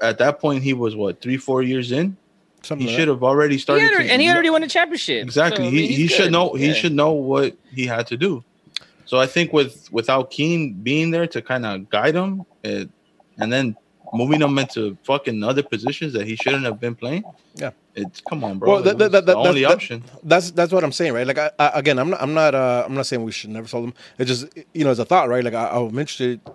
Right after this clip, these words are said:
Speaker 2: I would. It's always gonna be a question, like, what, what, what would happen if he would have got in, you know, different sport? Would it, would he be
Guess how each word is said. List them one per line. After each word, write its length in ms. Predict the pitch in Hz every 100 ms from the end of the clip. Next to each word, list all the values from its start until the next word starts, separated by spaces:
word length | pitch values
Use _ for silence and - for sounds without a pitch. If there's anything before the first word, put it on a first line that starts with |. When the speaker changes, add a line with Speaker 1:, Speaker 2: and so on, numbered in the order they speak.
| -
Speaker 2:
I 40 | 123
would. 320 | 135 127 123 _ _ _ _ _ _ _ _ _ -
It's 120 | 123
always 140 | 170
gonna 100 | 151
be 60 | 139
a 40 |
question, 280 | 120 143 120
like, 100 | 110
what, 300 | 107 131 127
what, 400 | - 131 135 131
what 120 | 143 127
would 100 | 120
happen 220 | 117 120
if 100 | 101
he 100 | 113
would 140 | 110
have 100 | 104
got 300 | 104 101 104
in, 260 | 101 98 104 _ _ _ _ _
you 100 | 139
know, 60 | 113
different 200 | 123 117
sport? 240 | 110 107
Would 140 | 117 139
it, 120 | -
would 240 | 117 123
he 80 | 120
be 460 | 117 117 117 113